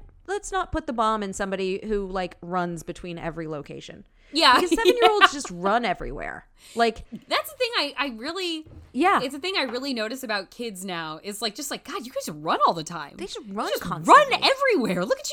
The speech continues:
Speaker 2: you run."
Speaker 1: It's amazing. I always, like, it
Speaker 2: <laughs>
Speaker 1: fascinates me to realize in retrospect, like, "God, did I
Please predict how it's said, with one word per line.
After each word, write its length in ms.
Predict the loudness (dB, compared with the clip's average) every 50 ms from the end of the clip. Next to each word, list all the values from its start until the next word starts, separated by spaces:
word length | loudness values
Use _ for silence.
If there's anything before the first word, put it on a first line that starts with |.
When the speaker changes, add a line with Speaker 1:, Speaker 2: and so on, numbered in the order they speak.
| -4 -4
Speaker 2:
you 60 | -2
run." 540 | 4 6 6 6 6 4 2 -2 -6 -6 -6 -8 _ _ _ _ -4
Speaker 1:
It's 180 | -4 -4 -2 -2
amazing. 680 | -4 -2 -2 -2 -2 -2 -4 -2 -2 -2 -2 -4 -4 -2
I 140 | 2 2 2
always, 160 | 2 2 4 4
like, 160 | 4 4 4
it 120 | 0 -2
Speaker 2:
<laughs> 60 | 0 0
Speaker 1:
fascinates 500 | 0 0 0 -2 -4 -4 -4 -4 -4 -4
me 100 | -2 -2
to 60 | -2
realize 380 | 0 0 0 0 0 0 -2 -2
in 60 | -2
retrospect, 500 | -2 -2 -2 -2 -4 0 0 -2 -2 -2
like, 140 | -6 -10 -10
"God, 240 | -10 -10 -10 -10 -8
did 120 | -8 -8
I 160 | -6 -4 -6